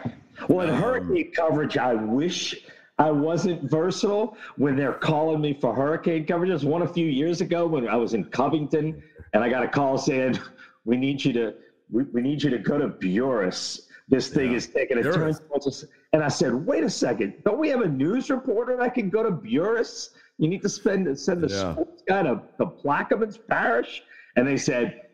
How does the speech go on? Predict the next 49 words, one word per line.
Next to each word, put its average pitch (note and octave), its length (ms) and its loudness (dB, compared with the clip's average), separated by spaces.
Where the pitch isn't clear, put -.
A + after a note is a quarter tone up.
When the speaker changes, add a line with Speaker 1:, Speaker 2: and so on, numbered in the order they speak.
Speaker 1:
"Yeah, C#3 440 2
we're B2+ 160 2
gonna B2 180 2
need G#2+ 220 0
you G2+ 100 2
there F#2 260 2
as E2 120 -2
soon E2 160 2
as D#2 120 -4
you D#2+ 80 0
can D#2+ 120 -4
get D2 200 -2
there." D2 100 -6
It's - 100 -10
like, E2 100 2
"All G#2+ 80 2
right, B2 100 2
I'll F#2 200 0
be A#2+ 80 2
there A2+ 240 2
in D#2+ 120 -2
two G#2 240 2
hours." E2+ 540 -2
So, F#2+ 200 4
Speaker 2:
Right. F#2 220 -2
Speaker 1:
yeah. G2 320 2
Speaker 2:
Well, A2+ 200 0
you D3+ 160 0
Speaker 1:
So D#3 140 -2
Speaker 2:
signed D3+ 100 0
my D#3+ 80 2
Speaker 1:
sometimes D3+ 320 0
Speaker 2:
paycheck, B2 320 0
so D#3+ 100 2
I'll - 120 2
Speaker 1:
versatility. A2 100 -4
Speaker 2:
be B2+ 140 0
there. F#2 360 -4
Speaker 1:
Yeah, D3 300 2
right. B2 280 2
I G#2+ 120 2
mean, A2 140 0
you A2 80 -2
gotta A#2 160 0
do B2+ 80 0
what B2 120 -4
you A2 80 -2
gotta G#2+ 140 2
do. F#2+ 300 0